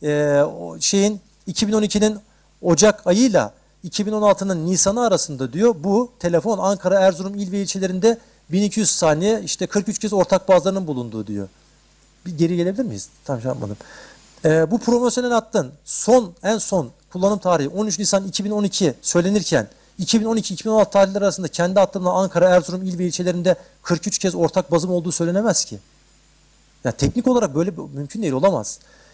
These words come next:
Gene aynı şekilde sivil imam olduğu iddia edilen kişiler için demiş ki, e, bunların da, e, Ağrı, Ankara, Artvin, Erzurum il ve ilçelerinde, e, bu şüpheli hatlarla bana iddia edilen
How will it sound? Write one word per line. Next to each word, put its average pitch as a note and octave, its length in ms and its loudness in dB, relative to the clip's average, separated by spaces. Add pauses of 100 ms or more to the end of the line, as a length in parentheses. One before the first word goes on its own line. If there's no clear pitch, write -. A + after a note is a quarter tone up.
(200)
Gene A#3+ 220 6
aynı A#3+ 220 2
şekilde F#3+ 440 -2 (220)
sivil G#3 360 0
imam A#3 300 0
olduğu G#3 220 -2
iddia G#3 280 2
edilen G#3+ 200 -2
kişiler - 340 -4
için C#3 220 -8
demiş A#3+ 260 0
ki, A2+ 160 -8 (720)
e, D#3+ 320 2
bunların F3+ 420 2
da, A#3 200 0 (440)
e, D3+ 60 -4 (380)
Ağrı, G#3 340 6
Ankara, G3 380 0
Artvin, F3+ 540 -2
Erzurum F#3 400 0
il G3+ 140 -6
ve G3 60 -2
ilçelerinde, E3 680 2 (420)
e, D#3 40 0 (540)
bu A#3 100 4
şüpheli G#3 360 2
hatlarla F3 680 0 (380)
bana F#3 320 6
iddia G#3+ 460 4
edilen D3+ 500 0